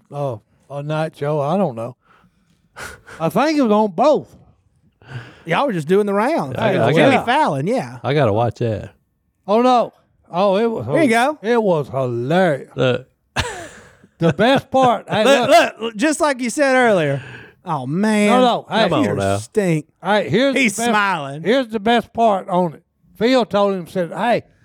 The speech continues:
Speaker 1: tell me, uh, Steve, man, you need to come go duck hunting with us."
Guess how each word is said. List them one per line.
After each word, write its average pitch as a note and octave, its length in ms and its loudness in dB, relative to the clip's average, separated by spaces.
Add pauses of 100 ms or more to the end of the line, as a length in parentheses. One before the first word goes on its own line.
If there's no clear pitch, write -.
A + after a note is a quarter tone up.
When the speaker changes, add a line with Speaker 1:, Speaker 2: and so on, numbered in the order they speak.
(200)
Speaker 1:
tell G#3+ 120 -4
me, F#3 140 0 (100)
uh, E3+ 260 -2
Steve, B3+ 500 -2 (420)
man, B3 220 -2
you D4 160 4
need C4+ 240 0
to F3 40 -16
come G3 200 0
go F3 260 -2
duck B3+ 280 -2
hunting F3 260 -4
with C#3+ 160 0
us." A#2+ 160 -6